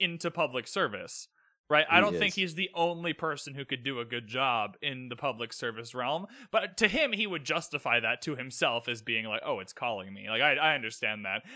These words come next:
Speaker 1: I just wanted your take. Like, do you think it's calling him, or do you think it's, he's kinda calling it?
Speaker 2: Well, I,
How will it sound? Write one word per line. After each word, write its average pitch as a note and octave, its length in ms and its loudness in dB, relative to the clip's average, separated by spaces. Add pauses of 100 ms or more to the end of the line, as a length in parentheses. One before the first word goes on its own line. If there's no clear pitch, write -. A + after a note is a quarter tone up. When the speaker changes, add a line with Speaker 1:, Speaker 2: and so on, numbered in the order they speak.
(120)
Speaker 1:
I G3+ 160 8
just G3+ 200 -2
wanted D#3 280 0
your C#3 180 -2
take. A#2+ 280 -2
Like, B2+ 180 -2
do G3+ 80 -2
you C#4+ 120 0
think E4 200 -6
it's D4 160 -4
calling C4 380 0
him, A#3+ 140 -2
or A3 60 0
do G#3+ 60 -6
you A#3 140 -2
think G#3+ 160 -4
it's, F#3 160 -4 (160)
he's G3+ 240 -2
kinda E3+ 240 0
calling B2 400 0
it? G2 180 -4 (680)
Speaker 2:
Well, F#4 340 4
I, F4 140 2